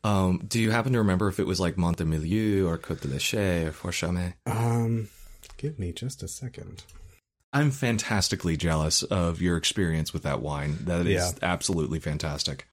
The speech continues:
Speaker 2: And I have it pulled up. Uh, so I got it from Naked Wines. I know I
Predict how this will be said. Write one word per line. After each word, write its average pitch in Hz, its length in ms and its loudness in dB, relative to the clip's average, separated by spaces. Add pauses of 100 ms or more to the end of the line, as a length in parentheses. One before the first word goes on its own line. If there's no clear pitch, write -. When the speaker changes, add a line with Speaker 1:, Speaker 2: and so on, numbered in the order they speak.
(120)
Speaker 2:
And 98 100 2
I 95 100 4
have 127 220 2
it 131 140 0
pulled 117 320 2
up. 127 320 0
Uh, 95 320 4
so 107 200 2
I 101 60 4
got 127 200 4
it - 20 6
from 139 180 2
Naked 120 280 2
Wines. 87 340 2
I 87 60 2
know 87 160 2
I 85 160 2